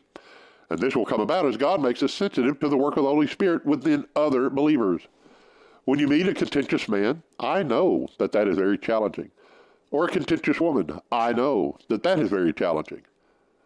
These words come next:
The natural response is regen-, is resistance, complaining, and rejection. It, it does not mean that we consider another Christian honest if he is not. If he's lying to you, he's a liar.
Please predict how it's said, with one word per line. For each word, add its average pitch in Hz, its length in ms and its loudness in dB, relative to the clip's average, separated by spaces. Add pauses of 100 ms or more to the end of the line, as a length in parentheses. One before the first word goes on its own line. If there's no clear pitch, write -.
The 120 100 0
natural 160 360 0
response 107 640 -2
is - 180 2
regen-, 107 540 0
is 104 320 2
resistance, 98 600 -2 (880)
complaining, 131 680 -2 (600)
and 85 160 -4
rejection. 120 480 -2 (1600)
It, 131 160 0 (100)
it 120 140 0
does 196 180 0
not 151 180 -2
mean 131 200 2
that 117 140 -2
we 117 140 2
consider 117 560 0 (260)
another 117 320 0
Christian 113 500 -2
honest 117 380 -2
if 95 120 -2
he 92 80 2
is 87 120 2
not. 90 280 -2
If 92 100 -2
he's 123 160 0
lying 170 360 0
to 170 120 0
you, 151 120 4
he's 127 160 0
a 107 60 2
liar. 87 480 -2